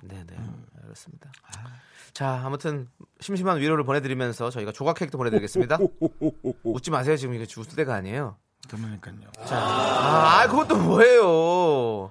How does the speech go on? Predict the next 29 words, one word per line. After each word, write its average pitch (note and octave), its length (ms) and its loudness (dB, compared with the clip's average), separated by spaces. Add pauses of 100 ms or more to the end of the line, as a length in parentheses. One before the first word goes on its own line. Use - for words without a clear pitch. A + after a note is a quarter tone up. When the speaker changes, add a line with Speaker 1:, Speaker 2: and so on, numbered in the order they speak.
(200)
Speaker 1:
근데 G#3 160 -2
이 - 100 2
소리 B3+ 160 0
나와서 G3 260 4
많이 F#3+ 140 6
들어본 F3 220 0
것 B3 80 4
같은데 C3+ 320 0
이거, C3 260 0 (220)
Speaker 2:
오락기. C3 200 -6
Speaker 1:
이거, D#3+ 240 4 (120)
이거 E3+ 100 0
막고 E3+ 400 4
할 - 160 0
때 - 160 2
그거 A#3 320 6
아니에요? D3 260 4
쌌을 G3+ 400 0
때? F#3 220 0 (720)
그 A3 100 -2
소리 D4+ 200 0
같은데? E3 680 2 (420)
<laughs> - 2000 -10
Speaker 2:
그런가? - 340 -18 (640)
Speaker 1:
네, F#2+ 400 -8
어. F#2+ 460 -12
Speaker 2:
공공삼오 D#3+ 480 0
Speaker 1:
네. G#2 120 -4
Speaker 2:
님. F#2+ 120 -12